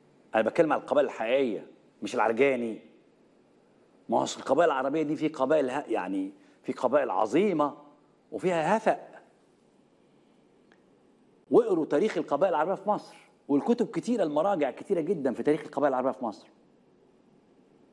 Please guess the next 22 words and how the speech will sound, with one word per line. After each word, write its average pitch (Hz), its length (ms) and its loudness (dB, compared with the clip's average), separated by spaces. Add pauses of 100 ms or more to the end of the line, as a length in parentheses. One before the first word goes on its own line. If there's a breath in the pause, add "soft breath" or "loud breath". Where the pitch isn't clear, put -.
(920)
إنما 135 460 -2
القبائل 123 420 -2
دي 135 80 4
رافضة 110 560 -4
العرجاني، 92 540 -4 (1160)
عشان 214 320 0
كده 226 200 4
حتى 226 280 -2
ما 160 120 2
خدش - 560 -2 (380)
لحد 170 320 0
وقت 202 260 4
قريب، 180 320 2
ما 143 80 0
خدش - 280 -4
تصريح 202 420 -2
من 143 120 0
وزارة 135 160 2
التضامن 156 300 0
الاجتماعي. 127 520 -2 (920 soft breath)
بس - 180 -8
فجأة 147 440 -2